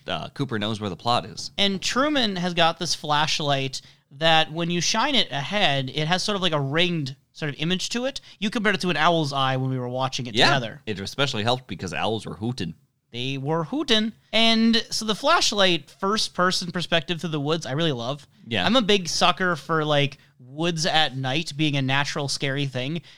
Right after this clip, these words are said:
Speaker 2: I find woods at night with a flashlight to be scarier than most, like, horror movie experiences.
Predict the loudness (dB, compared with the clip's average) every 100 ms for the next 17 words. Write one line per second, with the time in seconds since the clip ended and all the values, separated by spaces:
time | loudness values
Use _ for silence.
0 | -2 0 0 2 0 0 0 0 0 2
1 | 2 2 0 0 0 -4 -4 -2 2 2
2 | 2 -2 -4 -4 -4 -2 -2 -2 -2 -2
3 | -2 -2 -2 -4 -8 -12 -8 -6 -4 -4
4 | -6 -2 -2 0 -2 -2 -2 2 2